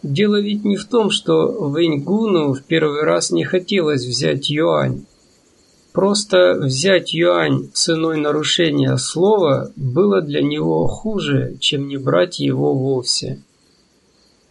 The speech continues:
Так что к тому, кто умеет внушить такую веру в вождя, что она берёт города, вернутся не только жители Вэй.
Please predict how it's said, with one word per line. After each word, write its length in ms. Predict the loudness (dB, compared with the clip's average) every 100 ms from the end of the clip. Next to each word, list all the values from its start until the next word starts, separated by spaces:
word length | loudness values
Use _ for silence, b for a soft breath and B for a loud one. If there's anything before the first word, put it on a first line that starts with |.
| _
Так 240 | -2 -2 0
что 540 | -2 2 2 2 0 -6
к 60 | -4
тому, 560 | 2 2 2 2 0 -4
кто 260 | -10 -2 0
умеет 540 | 0 0 4 4 2
внушить 800 | -4 -2 0 0 2 0 -2 -8 -4
такую 560 | -2 -2 -2 -2 0 -2
веру 400 | 0 2 2 2
в 160 | -2 -2
вождя, 720 | -2 0 -2 0 2 2 -2 -4
что 320 | -6 -2 0
она 240 | 0 0 0
берёт 460 | 0 0 0 0
города, 760 | 0 2 4 2 2 2 2 -2 _ _ _ _ _ -6
вернутся 760 | -2 0 2 0 0 -2 -2
не 180 | 0 -2
только 460 | 2 0 2 0 0
жители 560 | 0 -4 -2 -2 -2
Вэй. 480 | -2 -2 -2 -2 -4